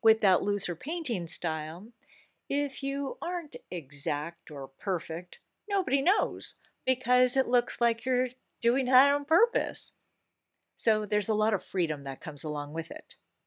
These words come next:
And with that looser painting style, that can easily be translated into landscapes too. Now, another question Sherry asked was, "When you paint your florals and figures and landscapes, how is your approach different from subject to subject?"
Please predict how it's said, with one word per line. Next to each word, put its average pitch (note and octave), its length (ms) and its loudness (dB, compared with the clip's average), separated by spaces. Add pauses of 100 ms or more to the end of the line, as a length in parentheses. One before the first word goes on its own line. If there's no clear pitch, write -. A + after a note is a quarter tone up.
(320)
And B3+ 260 -4
with G3+ 200 -8
that F#3 240 0
looser G#3 320 0
painting A#3+ 500 -4
style, G3 480 -2
that G#3+ 220 -4
can G#3 200 -8 (120)
easily G#3+ 540 0
be G3 180 -2
translated E3 960 -4
into E3+ 240 -10
landscapes D3+ 720 -4
too. - 300 -8 (180)
Now, A#3 120 -2
another G3+ 320 -2
question F#3 520 -2
Sherry E3+ 420 2
asked F3+ 500 -2
was, F#3 380 0 (400)
"When B3+ 140 -4
you C#4 80 -4
paint F#4 240 -6
your A#3+ 100 0
florals E3+ 800 -4
and D3 200 -12
figures F3 720 -6
and B2+ 160 -10
landscapes, F3+ 800 -6
how D4+ 180 -2
is E4 160 -4
your E4 160 -2
approach A#3+ 640 -2
different F3+ 400 -4
from E3+ 180 -8
subject D3+ 560 -4
to D#3+ 80 -12
subject?" - 640 -8